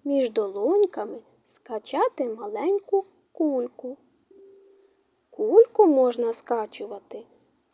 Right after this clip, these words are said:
не тільки між долоньками, а й на дощечці,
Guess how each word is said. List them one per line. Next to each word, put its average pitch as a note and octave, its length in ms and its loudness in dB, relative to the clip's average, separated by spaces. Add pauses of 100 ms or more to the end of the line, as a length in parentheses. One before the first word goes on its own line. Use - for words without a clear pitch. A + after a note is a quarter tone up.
(560)
не B3 200 8
тільки D#4 520 4
між F#4+ 220 6
долоньками, A#3 840 -2 (340)
а A3 140 -12
й G3+ 80 -14
на D4 180 -2
дощечці, C#4+ 840 -4